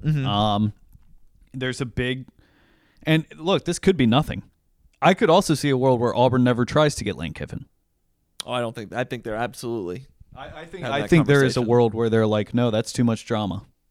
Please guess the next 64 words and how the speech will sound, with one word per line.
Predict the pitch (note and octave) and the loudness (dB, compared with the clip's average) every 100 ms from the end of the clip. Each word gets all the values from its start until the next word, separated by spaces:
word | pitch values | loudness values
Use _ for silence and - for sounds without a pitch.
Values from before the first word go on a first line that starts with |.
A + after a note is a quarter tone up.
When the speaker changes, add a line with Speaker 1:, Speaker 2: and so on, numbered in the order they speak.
| _ _ _ _ _ _ _ _ | _ _ _ _ _ _ _ _
Speaker 2:
'Cause | - C3 | -2 0
that's | D3+ | 0
their | E3 | 2
big | E3 D#3 | 2 2
thing. | E3+ F#2 - - | -2 -2 -4 -4
We | B2+ | 0
don't | C#3+ | 2
want | F3 E3 | 0 0
the | |
guy | D3 C#3+ | 2 2
with | A#2+ | 2
too | C3+ | 2
much | A#2 - | 0 0
drama, | - B2+ E2 | -2 0 0
right? | D#2+ A2 - _ _ _ _ _ _ _ _ _ _ - | 2 0 -2 _ _ _ _ _ _ _ _ _ _ -6
Basketball | A2 - A2 F#2+ | -2 -2 0 0
didn't | D#2+ E2+ | 0 -6
just | D#2 - | -6 -6
do | D2+ | -4
that. | C#2 F#2 - | -2 -4 -6
Speaker 1:
Well, | - - - - _ - | -14 -20 -20 -20 _ -20
everybody | A2 G#2+ F2 G2+ | -16 -14 -14 -12
says | - A2+ | -12 -10
their | G#2+ | -8
number | A#2 A#2+ | -6 -6
two | - D3 C3 | -6 0 2
is | G#2+ | 2
Hugh | C#3+ A2+ | -2 -6
Freeze. | - A#2+ C#2+ - - _ | -4 -4 -4 -10 -14 _
Speaker 2:
I'm, | - G#2 - | -8 -6 -6
I'm | F#2+ | -8
making | F2 - - | -8 -10 -14
a | |
joke | - - - | -16 -16 -18
here. | - | -8
Speaker 1:
<laughs> | E3 E3+ - | -6 -2 0
It's | F#3 - | 0 0
okay. | F3+ F3 | -2 2
I | D3+ | 0
was, | D#3+ | 0
I | D3+ | -4
thought, | D#3 E3 - - - | 0 -2 -2 -20 -2
I | - | 0
was | D#3+ D#3+ | 0 -2
not | E3 | -2
picking | E3+ C3+ C#3+ - | -2 -4 -2 -2
up. | A3 | -2
I | |
was | C#3+ | 0
Speaker 2:
I'm | |
Speaker 1:
like, | D3+ | 2
Speaker 2:
being, | A#2 G#2 - | 2 0 4
Speaker 1:
I | |
Speaker 2:
I'm | B2+ | 6
Speaker 1:
was | |
Speaker 2:
being | C#3+ | 8
Speaker 1:
like | G#3 - | 8 8
going | G3+ G#3 | 6 6
through | G3+ | 4
the | F3 | 4
Speaker 2:
facetious. | D#3+ | 4
Speaker 1:
list | E3+ - | 4 2
of | C#3 | 2
guys. | D3+ C#3+ C#3+ - - | 6 6 4 -2 -20